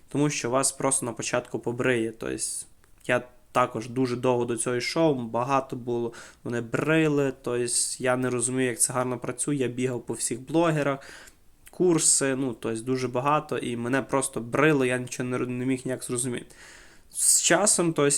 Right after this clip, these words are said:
я собі зрозумів, ну, не треба в повітрі щось ловити, так, десь щось пропустив, але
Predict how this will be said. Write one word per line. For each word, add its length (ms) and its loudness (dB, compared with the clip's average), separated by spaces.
я 180 4
собі 360 0
зрозумів, 600 -2
ну, 260 -4
не 100 -6
треба 520 2
в 200 -10
повітрі 440 2
щось 280 -4
ловити, 360 2
так, 320 0
десь 240 0
щось 200 -4
пропустив, 520 -2
але 240 2